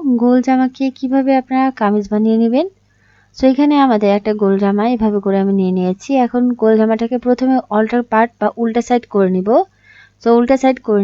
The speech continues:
নিয়েছি, খুব ভালো করে বসিয়ে দিতে হবে এবং বসিয়ে দিয়ে এভাবে করে আমাদের সমান করে সাইডের পোর্শনগুলো রেখে গোল জামাটাকে আমাদের উল্টা সাইডে এভাবে করে ফোল্ড করে দিতে হবে। So, ফোল্ড করে দেওয়ার পরে এখন আমাদের প্রতিটা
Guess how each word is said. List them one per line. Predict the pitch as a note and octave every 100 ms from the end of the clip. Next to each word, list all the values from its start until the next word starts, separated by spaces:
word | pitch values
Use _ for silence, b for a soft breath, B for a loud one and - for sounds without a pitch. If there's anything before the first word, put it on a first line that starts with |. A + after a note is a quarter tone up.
| G3+
নিয়েছি, | G3+ G3+ C#4+ C#4+
খুব | A#3+ A3
ভালো | A#3 B3+
করে | C4 C4 A#3+
বসিয়ে | A#3 B3+ B3
দিতে | A#3+ C4
হবে | C4 C4+
এবং | B3 G#3
বসিয়ে | G3+ G#3
দিয়ে | A3 C4
এভাবে | A#3+ G#3+ G#3
করে | G3 G3
আমাদের | F#3+ G3 A#3+ -
সমান | A3 A#3 C4 C4
করে | B3+ C4+
সাইডের | A3+ G3 G3+ G3+
পোর্শনগুলো | G3+ - G3+ G#3 G#3+ B3
রেখে | G#3 G3 C4+ F#4+ B B B B B B _
গোল | A3+ A#3
জামাটাকে | A3+ G#3+ G3+ G3+ D4+ F#4 - _ _ _
আমাদের | F#3+ F#3+ A#3+ B3
উল্টা | A3 G#3+ G#3+
সাইডে | G#3 A#3+ C#4
এভাবে | G#3+ G3+
করে | A#3+ C4+ -
ফোল্ড | C4+ B3+ G#3
করে | F3 F3
দিতে | F#3 E3+ F3
হবে। | E3 E3+ - b b b b
So, | - G#3+
ফোল্ড | - C#4+ C#4+
করে | C#4 C#4 A#3+
দেওয়ার | G#3 G3+ G3+
পরে | G3+ G#3+ D4+ E4 A3+
এখন | - C4+
আমাদের | C4 B3+ C4 C4+
প্রতিটা | C4 C4